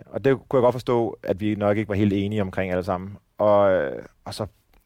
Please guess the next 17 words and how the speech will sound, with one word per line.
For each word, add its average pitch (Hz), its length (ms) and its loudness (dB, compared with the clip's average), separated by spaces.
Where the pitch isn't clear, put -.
så 104 120 -12
begynder 107 280 -2
jeg 104 80 4
bare 95 120 0
at 98 60 0
snakke 101 240 0
med 110 60 -4
mine 98 160 -4
nærmeste 104 380 0
venner, 107 600 2
Julian, 107 760 0
og 87 280 0
han 113 120 -2
kommer 127 180 2
ind 127 120 2
over, 117 320 6
og 101 560 2